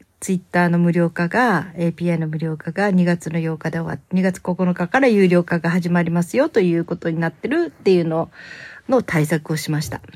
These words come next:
私がやっているアプリ、えー、カラオケアプリの方、それからもう一つのコラボ音楽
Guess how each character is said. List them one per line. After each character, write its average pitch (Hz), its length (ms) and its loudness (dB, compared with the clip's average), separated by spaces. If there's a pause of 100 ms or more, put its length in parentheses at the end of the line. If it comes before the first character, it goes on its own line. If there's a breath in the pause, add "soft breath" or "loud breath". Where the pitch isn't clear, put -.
(220)
私 175 380 -4
が 180 160 0
や 175 120 0
っ - 20 -8
て - 180 -10
い 170 80 -2
る 220 200 0
ア 185 80 0
プ - 120 -10
リ、 - 140 -16 (540)
え 170 180 -2
ー、 151 60 -8
カ 180 120 -6
ラ 160 100 -4
オ 147 40 -10
ケ 160 100 -12
ア 156 80 -8
プ 170 120 -14
リ 175 80 -12
の 160 80 -8
方、 170 260 -16 (320 loud breath)
そ - 60 -12
れ 202 60 -10
か 208 60 -2
ら 190 60 0
も 180 100 2
う - 20 0
一 170 160 -6
つ 165 140 -10
の 143 60 -8
コ 175 220 -4
ラ 202 120 0
ボ 208 300 -4 (960 loud breath)
音 196 160 0
楽 175 240 -2